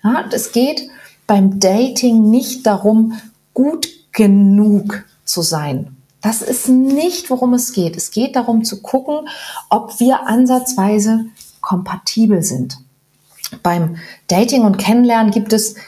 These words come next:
immer mehrere Stufen, in denen wir entscheiden,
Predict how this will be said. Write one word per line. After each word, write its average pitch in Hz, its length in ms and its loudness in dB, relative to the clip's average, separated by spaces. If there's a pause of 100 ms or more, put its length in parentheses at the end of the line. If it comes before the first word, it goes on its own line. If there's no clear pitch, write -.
(140)
immer 233 220 4
mehrere 233 680 2
Stufen, 269 840 0
in 180 180 -2
denen 214 280 2
wir 226 80 0
entscheiden, 202 840 -2